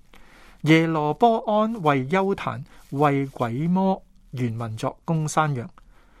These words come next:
為自己所鑄造的牛犢設立祭司。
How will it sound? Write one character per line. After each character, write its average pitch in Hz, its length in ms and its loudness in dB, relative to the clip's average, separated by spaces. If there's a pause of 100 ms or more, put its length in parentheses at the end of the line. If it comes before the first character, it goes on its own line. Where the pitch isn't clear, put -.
(200)
為 185 240 6
自 180 200 -2
己 165 220 4
所 175 240 0
鑄 156 300 0
造 127 180 0
的 175 80 0
牛 123 360 -6
犢 135 140 0 (400)
設 - 320 -2
立 139 120 -8 (160)
祭 120 260 -6
司。 123 260 -2